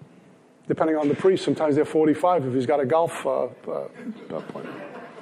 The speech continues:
I can't do that. I'm spiritually slothful. I don't pray really. I don't meditate much. I don't do any inventory.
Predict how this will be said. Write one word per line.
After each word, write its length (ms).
I 60
can't 220
do 100
that. 80
I'm 120
spiritually 440
slothful. 440
I 40
don't 140
pray 220
really. 280
I 60
don't 160
meditate 420
much. 280
I 20
don't 140
do 120
any 200
inventory. 520